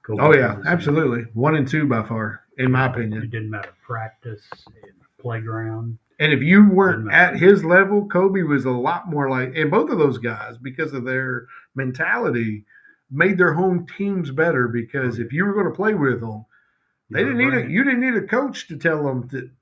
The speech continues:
Speaker 2: that you needed to step up, 'cause Mike gonna be in your ear, Kobe's gonna be in your ear. That's why him and Shaq didn't get along very well, 'cause Shaq was a big no.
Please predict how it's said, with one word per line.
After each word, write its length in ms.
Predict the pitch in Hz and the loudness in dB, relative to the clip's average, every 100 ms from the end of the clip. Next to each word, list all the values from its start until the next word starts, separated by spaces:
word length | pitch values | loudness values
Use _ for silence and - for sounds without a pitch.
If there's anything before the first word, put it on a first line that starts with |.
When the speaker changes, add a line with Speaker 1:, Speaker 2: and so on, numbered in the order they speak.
| 120 | -14
Speaker 2:
that 180 | 135 156 | -12 -10
you 140 | 160 | -8
needed 260 | 165 160 131 | -4 -4 -4
to 60 | |
step 340 | 123 - 135 127 | -8 -6 -8 -6
up, 260 | 123 - - | -8 -8 -12
'cause 180 | 123 | -10
Mike 260 | 123 170 208 | -4 -6 -4
gonna 140 | 180 | -4
be 120 | 175 160 | -2 -4
in 80 | 139 | -6
your 100 | 131 | -6
ear, 440 | 131 131 131 127 | -4 -4 -6 -8
Kobe's 300 | 170 202 196 | -6 -6 -6
gonna 160 | 160 156 | -8 -6
be 80 | 143 | -6
in 80 | 131 | -6
your 140 | 123 | -6
ear. 460 | 123 120 120 120 _ 170 | -6 -6 -6 -8 _ -10
That's 140 | 170 | -4
why 80 | 240 | -2
him 120 | 220 | -2
and 80 | 202 | -2
Shaq 280 | - 226 - | -4 -6 -6
didn't 220 | 147 135 | -10 -6
get 100 | 131 | -6
along 360 | 127 147 170 135 | -4 -4 -4 -6
very 140 | 117 | -6
well, 180 | 117 110 | -6 -8
'cause 180 | - 117 | -10 -10
Shaq 320 | 170 196 202 | -4 -4 -4
was 140 | 165 | -6
a 60 | 131 | -6
big 320 | 120 165 160 | -6 -8 -8
no. 440 | 139 143 170 175 | -8 -4 -4 -4